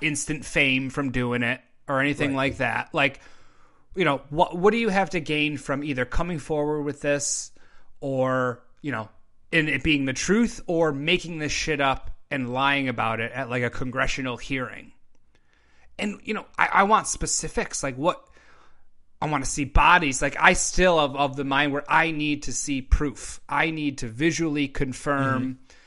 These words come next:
Speaker 1: I need to, you know, read something or see something, just something more than some guy that says, "Oh, yeah, no, yeah, we, we got that.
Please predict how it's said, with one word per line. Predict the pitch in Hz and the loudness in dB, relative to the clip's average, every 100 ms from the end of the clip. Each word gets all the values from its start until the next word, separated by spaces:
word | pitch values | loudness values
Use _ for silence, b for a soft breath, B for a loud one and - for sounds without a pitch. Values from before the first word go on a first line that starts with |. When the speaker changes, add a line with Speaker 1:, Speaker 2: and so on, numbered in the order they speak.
| b 135 | b -2
Speaker 1:
I | 139 | 2
need | 139 131 | 2 0
to, | 135 120 117 139 | -2 -2 -4 -4
you | 127 | -4
know, | 107 110 | -6 -8
read | 139 175 190 185 156 | -4 -2 0 -2 -2
something | - 156 147 151 151 | 0 -2 -2 -2 -2
or | 147 120 110 | -4 -6 -4
see | - 196 175 | -2 -2 -4
something, | - 165 151 151 151 143 147 | -2 -2 -2 -4 -4 -4 -4
just | 160 180 - - | -4 -6 -6 -6
something | 214 190 196 165 | -6 -4 -4 -2
more | 160 160 151 | 2 2 2
than | 135 131 | 0 -2
some | 143 135 | -2 -2
guy | 135 131 131 | 2 4 6
that | 131 123 | 4 0
says, | 147 147 226 | -2 -2 2
"Oh, | 233 220 | 2 2
yeah, | 208 196 180 | 0 0 0
no, | 170 156 | -2 -4
yeah, | 156 143 139 | -2 -2 0
we, | 165 | -2
we | - 160 | -4 -4
got | 143 - | -4 -6
that. | 113 110 | -10 -14